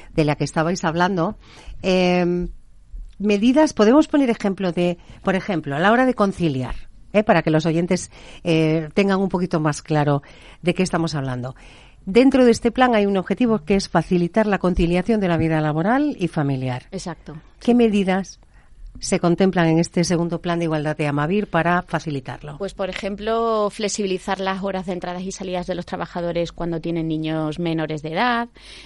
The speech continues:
Speaker 2: eh, medidas en las que,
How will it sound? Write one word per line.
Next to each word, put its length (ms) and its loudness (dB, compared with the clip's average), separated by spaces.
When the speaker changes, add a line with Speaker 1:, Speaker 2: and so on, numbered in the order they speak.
Speaker 2:
eh, 540 0
medidas 840 -2
en 160 -6
las 160 -4
que, 420 -4